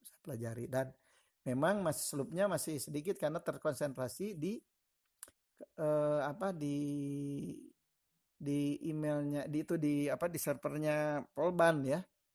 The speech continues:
Sehingga saya akan melihat aja satu atau dua minggu apakah memang akan lebih efektif menggunakan e-learning atau akan lebih efektif lagi menggunakan Google Classroom.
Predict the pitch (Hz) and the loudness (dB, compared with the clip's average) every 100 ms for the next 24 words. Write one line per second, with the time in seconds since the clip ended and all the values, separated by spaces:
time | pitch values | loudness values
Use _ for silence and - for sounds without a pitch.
0 | _ _ - 127 131 156 165 - - _ | _ _ -8 -4 6 8 8 4 -6 _
1 | _ _ _ _ _ - 147 156 147 147 | _ _ _ _ _ -2 2 2 2 0
2 | 135 131 127 120 135 143 135 - - 131 | 2 2 0 0 -2 -2 -2 -4 -4 -2
3 | 127 120 113 139 160 139 - 165 156 165 | 0 0 -2 -2 -2 -2 -4 -6 -4 -6
4 | 165 - _ _ _ _ - - 156 143 | -8 -16 _ _ _ _ -14 -2 0 0
5 | 147 147 147 - 151 156 143 139 139 135 | 0 -2 -4 -6 -8 -6 -6 -4 -4 -4
6 | 139 127 117 113 147 262 311 151 131 185 | -2 -2 -2 -2 -2 -4 -6 -8 -6 -6
7 | - - 151 139 151 143 - 117 - - | -6 -6 -6 -6 -6 -8 -8 -10 -12 -10
8 | 123 160 170 135 123 120 151 143 127 127 | -8 -6 -8 -8 -6 -8 -8 -8 -6 -8
9 | - 120 117 123 127 104 | -6 -8 -6 -4 -4 -4